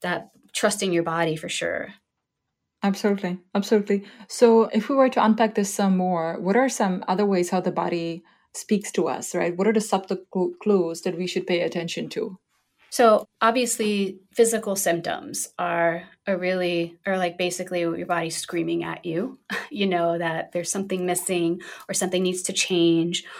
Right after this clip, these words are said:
Speaker 1: or it's, it's, um, you know, there's something that needs to be replaced or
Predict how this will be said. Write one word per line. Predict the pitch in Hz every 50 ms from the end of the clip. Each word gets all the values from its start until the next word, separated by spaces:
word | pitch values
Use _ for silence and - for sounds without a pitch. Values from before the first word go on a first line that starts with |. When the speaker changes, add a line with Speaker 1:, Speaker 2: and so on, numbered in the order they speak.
| - - - - _ _ -
Speaker 1:
or | - 175 175 170
it's, | 170 170 - - - -
it's, | 185 175 175 - - -
um, | - 185 190 165 156 170 165 165 - _ _ _ _ _ _ _ _ _ _ _ _ -
you | 233 226
know, | 208 190
there's | 185 180 170 -
something | 202 190 190 196 196
that | 185 175 170 180
needs | 202 202 202 -
to | - 190
be | 190 170
replaced | 170 165 165 - - 196 180 175 170 170 175 175 - - - - -
or | 190 180 175 170 165 165 165 156